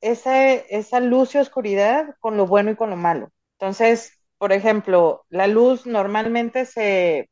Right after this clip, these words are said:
se puede tomar en cuenta como si fuera la verdad y cosas buenas, eh,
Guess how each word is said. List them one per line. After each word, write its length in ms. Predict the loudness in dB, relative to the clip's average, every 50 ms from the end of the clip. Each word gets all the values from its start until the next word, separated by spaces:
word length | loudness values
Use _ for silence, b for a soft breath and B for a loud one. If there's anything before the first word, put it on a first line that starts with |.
| _ _
se 180 | _ -6 -4 -4
puede 280 | 0 2 4 4 4 2
tomar 300 | 0 0 0 0 0 0
en 140 | -2 -4 -4
cuenta 340 | -4 -4 -6 -4 -4 -6 -8
como 240 | -6 -6 -6 -6
si 160 | -6 -6 -8 -2
fuera 360 | 0 2 4 4 2 2 0 -2
la 180 | 0 2 2 2
verdad 680 | 2 0 -2 -2 -2 -2 0 0 0 0 0 -2 -2
y 140 | -4 -8 -8
cosas 420 | -8 -8 -8 -6 -6 -6 -6 -6 -4
buenas, 1000 | -2 -2 0 0 0 0 0 -2 -2 -2 -2 0 0 2 2 2 0 0 -2 -4 -2
eh, 380 | 0 2 4 4 4 2 b